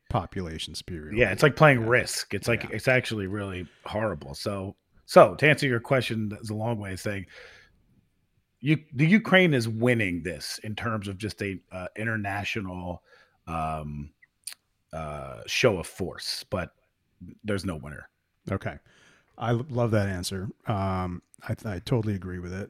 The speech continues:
Speaker 1: And, uh, the, one of the things that I find kind of troubling about even, like, the best reporting on this is that they're reporting it kind of like a horse race, which I kind of understand. You know, battles have,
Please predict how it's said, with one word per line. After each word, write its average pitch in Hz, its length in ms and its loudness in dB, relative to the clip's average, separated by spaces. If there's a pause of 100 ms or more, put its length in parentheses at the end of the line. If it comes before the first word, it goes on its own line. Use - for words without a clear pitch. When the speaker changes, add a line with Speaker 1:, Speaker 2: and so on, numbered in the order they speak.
(140)
Speaker 1:
And, 90 520 -8 (240)
uh, 85 300 -8 (180)
the, 101 480 -6 (920)
one 139 320 2
of 151 120 4
the 123 100 2
things 120 560 -2
that 95 340 -8 (320)
I 107 60 -8
find 95 500 -8 (180)
kind 98 180 -6
of 87 120 -10 (100)
troubling 104 640 -6 (560)
about 90 480 -4 (240)
even, 117 280 2
like, 101 200 -4
the 95 80 -8
best 95 340 -6
reporting 101 420 -4
on 117 160 0
this 131 480 -2
is 104 180 0
that 101 260 -4
they're 104 120 -2
reporting 101 500 -4
it 104 120 -8
kind 101 260 -6
of 104 80 -4
like 120 200 -4
a 131 80 0
horse 139 320 0
race, 143 220 4
which 147 120 0
I 139 60 4
kind 202 280 0
of 190 100 0
understand. 123 720 6
You 113 80 4
know, 107 140 4
battles 101 520 -2
have, 92 480 -8